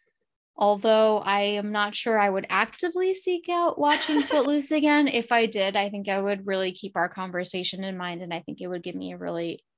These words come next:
Speaker 1: interesting and different experience to watch it again.
Speaker 2: Oh, that makes me so happy.
Speaker 1: Oh,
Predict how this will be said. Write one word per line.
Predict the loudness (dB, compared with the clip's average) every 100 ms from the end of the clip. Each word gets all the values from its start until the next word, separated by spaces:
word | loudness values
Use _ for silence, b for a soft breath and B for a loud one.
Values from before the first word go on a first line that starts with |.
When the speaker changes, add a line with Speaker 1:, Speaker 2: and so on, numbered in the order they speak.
| -8
Speaker 1:
interesting | -6 -6 -8 -8 -8
and | -8
different | -8 -8 -8 -10
experience | -10 -8 -4 -4 -8 -12
to | -12
watch | -12 -12 -16
it |
again. | -18 -16 -18 _ _ _ _ _ 0
Speaker 2:
Oh, | 2
that | 4 2
makes | 0 -2
me | -4
so | -2 -2
happy. | 0 -2 -2 -6 -6 -6 -8 _ _ _ -8
Speaker 1:
Oh, | -8